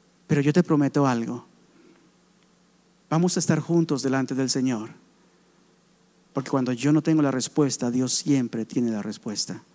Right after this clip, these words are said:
Y comencé a romper hábitos en mi vida también para poder ser más lo que Dios quiere que yo sea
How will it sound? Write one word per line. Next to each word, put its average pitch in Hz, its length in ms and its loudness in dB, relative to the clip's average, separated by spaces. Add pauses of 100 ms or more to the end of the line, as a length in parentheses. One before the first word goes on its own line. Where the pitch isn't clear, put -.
(840)
Y 139 120 2
comencé 135 480 2
a 160 40 4
romper 147 360 2
hábitos 143 360 0
en 131 80 2
mi 127 120 2
vida 127 180 0
también 123 500 -2 (540)
para 123 200 -4
poder 123 260 -2
ser 135 240 0
más 135 500 -2
lo 127 140 -2
que 120 100 -4
Dios 120 260 -4
quiere 110 380 -4 (220)
que 113 140 -8
yo 117 120 -6
sea 110 480 -2